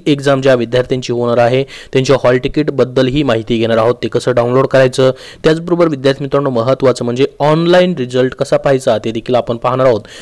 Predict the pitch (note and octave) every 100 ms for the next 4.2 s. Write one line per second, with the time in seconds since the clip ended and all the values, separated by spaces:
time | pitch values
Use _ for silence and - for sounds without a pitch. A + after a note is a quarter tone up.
0 | - - C#3 C#3+ C#3+ B2 B2+ B2+ C3 C3
1 | C3+ C#3 - - - C3+ D3+ E3 F3+ C3+
2 | B2 C3 C#3 C#3+ C#3 C3+ C#3+ B2+ A#2+ C3
3 | C3+ C3+ B2+ C3 C3+ B2+ A2+ A2 C3 C3
4 | A#2+